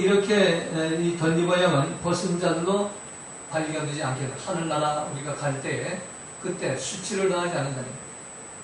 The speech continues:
흰 세마포, 흰 두루마기를 입고 우리 주님 앞에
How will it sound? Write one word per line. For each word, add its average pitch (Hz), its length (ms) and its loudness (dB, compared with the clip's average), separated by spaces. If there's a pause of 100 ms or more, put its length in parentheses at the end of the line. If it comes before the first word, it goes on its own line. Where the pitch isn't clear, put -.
(100)
흰 175 260 -2
세마포, 151 640 0
흰 160 160 -4
두루마기를 143 540 0
입고 170 400 -6 (560)
우리 127 140 -4
주님 175 260 -4
앞에 143 480 -4